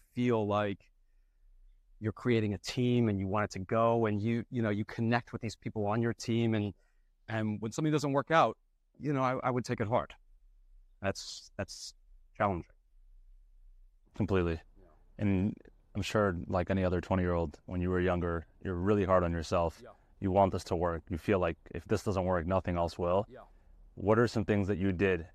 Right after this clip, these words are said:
Speaker 2: or do now that mitigate that pressure and stress to perform at such a high level all the time?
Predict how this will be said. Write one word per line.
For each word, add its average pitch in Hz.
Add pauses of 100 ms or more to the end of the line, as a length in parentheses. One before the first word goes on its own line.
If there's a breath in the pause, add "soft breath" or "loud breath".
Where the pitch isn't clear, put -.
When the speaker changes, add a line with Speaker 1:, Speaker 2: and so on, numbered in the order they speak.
(280)
Speaker 2:
or 92
do 92
now 92
that 85
mitigate 95 (400)
that 85
pressure 98
and 90
stress -
to 85 (240)
perform 95
at 87
such -
a 85
high 90
level 87
all 85
the 82
time? 85